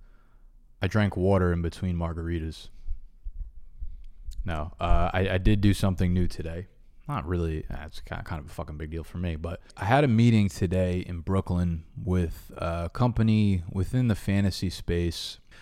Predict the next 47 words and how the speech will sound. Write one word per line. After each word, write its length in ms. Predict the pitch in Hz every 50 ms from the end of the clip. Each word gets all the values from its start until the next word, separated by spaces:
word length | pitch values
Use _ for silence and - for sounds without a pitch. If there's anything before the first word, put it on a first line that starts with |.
| - -
that 120 | - 98 110
I've 140 | 104 92 95
worked 240 | 120 143 147 -
with 160 | 131 120 - -
in 80 | 104
the 80 | 98 85
past, 540 | - - 90 82 85 87 - - - - - - -
probably 380 | - 123 135 135 113 110 107
my 140 | 95 92 85
favorite 280 | - - 90 85 85 80
partner 300 | - 98 92 87 85 82
I've 140 | 82 82
ever 200 | 85 85 85 85
worked 280 | 85 82 85 76 - -
with. 280 | - 80 - - - - - - - - - _
I 60 | - -
don't 280 | 95 123 127 156 156
think 200 | - 160 147 127
I 80 | 123 120
can 140 | 107 107 101
get 160 | 104 110 110
into 180 | 104 98 - 95
details 800 | 82 98 101 95 - 104 95 92 92 92 87 - - - - - - - - - - - - - -
about 320 | 92 90 90 90 90 87
who 160 | - 110 117
they 160 | 110 101 98
are 460 | 92 95 95 92 92 92 92 87 85 - -
or 120 | - 90 87
numbers 680 | 87 90 92 98 98 95 95 92 92 92 90 82 - - -
or 180 | - 92 87 87 -
anything 460 | 98 95 95 87 - - - 90 87
like 260 | 87 85 82 80 80
that, 320 | 80 82 85 - - - - _ - -
but 480 | 90 87 107 110 95 87 - - - - - - - - -
I 60 | -
will 120 | 80 90
just 220 | 87 90 98 - -
say 380 | - 139 120 107 110 120 113 123 - - - _ _ _
they're 160 | - 147 92
an 100 | 87 87 - - -
awesome 380 | 95 98 101 - - 117 104
group 200 | 92 101 104 92
of 100 | 113 107
dudes, 440 | 90 92 90 87 87 87 - - - - - - -
great 300 | - 87 92 110 131 110
fucking 320 | - - 113 - - 95
product, 540 | - - 92 90 85 87 87 - - - -